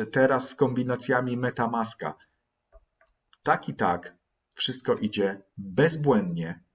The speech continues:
i wszystko działa bezbłędnie. Jest to coś niesamowitego, em, w jaki sposób,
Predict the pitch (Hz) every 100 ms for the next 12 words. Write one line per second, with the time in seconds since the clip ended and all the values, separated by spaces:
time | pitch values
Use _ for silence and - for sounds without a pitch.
0 | _ _ _ - - 127 - 117 107 98
1 | 101 95 92 90 - - 98 107 92 95
2 | 90 82 - - - - 117 135 - 240
3 | 214 - 185 - 165 151 135 135 107 90
4 | 85 - - _ - 104 101 101 - 90
5 | 107 151 185 180 - - - - 113 92
6 | -